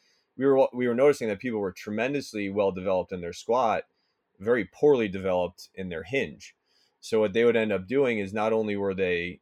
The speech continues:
squatting all the time, but they would actually, when it was time for them to hinge, they would actually squat because that was a better movement pattern for them. Further,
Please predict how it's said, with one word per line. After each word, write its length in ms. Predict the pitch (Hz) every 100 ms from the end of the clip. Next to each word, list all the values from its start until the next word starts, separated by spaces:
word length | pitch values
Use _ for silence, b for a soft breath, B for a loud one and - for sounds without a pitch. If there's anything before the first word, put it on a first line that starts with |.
| -
squatting 420 | - 110 131 117
all 160 | 101
the 60 | 90
time, 340 | 90 92 90 90
but 120 | 87
they 100 | 110
would 120 | 117
actually, 280 | 110 - 98
when 160 | 95
it 80 | 98
was 100 | 92
time 220 | - 110
for 80 | 107
them 200 | 101 95
to 80 | 87
hinge, 340 | 107 143 104
they 80 | 95
would 100 | 101
actually 280 | 107 - 92
squat 380 | - - 139 - -
because 260 | 95 104
that 140 | 95 92
was 120 | 92
a 40 |
better 260 | 90 95 92
movement 380 | 98 127 117 95
pattern 320 | 87 82 82
for 80 | -
them. 240 | 82 76 - _ _ _ -
Further, 420 | 131 123 120 104